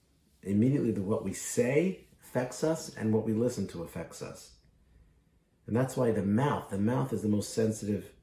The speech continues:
organ, because that's what makes us per-, people. That's why Torah and Tefillah is with the mouth, and it goes the other way around. The nivel peh is, and lashon hara is with the mouth.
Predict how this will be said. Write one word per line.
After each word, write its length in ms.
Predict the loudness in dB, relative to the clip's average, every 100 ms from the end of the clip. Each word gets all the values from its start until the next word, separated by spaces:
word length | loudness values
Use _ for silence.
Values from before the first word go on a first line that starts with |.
| _ _ _ _ _ _ _
organ, 460 | 6 6 6 2 0
because 800 | -2 -4 -2 2 2 0 -6 -16 _ _ _ _
that's 180 | -4 0
what 140 | 2 2
makes 240 | 0 -2
us 100 | -10
per-, 320 | -6 -4 -4 -8
people. 320 | -4 -2 -2 -4
That's 240 | -4 0
why 440 | 0 2 2 0 -6 -18 _ _
Torah 300 | 6 8 8
and 120 | 4
Tefillah 240 | 0 2 4
is 100 | 2
with 140 | -2
the 100 | 0
mouth, 500 | 2 4 2 -2 -4 -16 -20 _ _ -20 _ _ -8
and 440 | -2 0 0 -2 -8 -20 _ -10
it 120 | 0
goes 180 | 2 4
the 100 | 6
other 100 | 6
way 100 | 4
around. 520 | 4 4 4 2 -4 -4
The 140 | -2
nivel 380 | 2 4 4 2
peh 260 | 4 2 2
is, 420 | -2 -6 -10 -18 -20 _ _ _ _
and 180 | -6 -4
lashon 240 | -4 -6
hara 400 | 0 2 2 0 -2
is 80 |
with 140 | -4 -2
the 80 | 0
mouth. 440 | 2 0 -4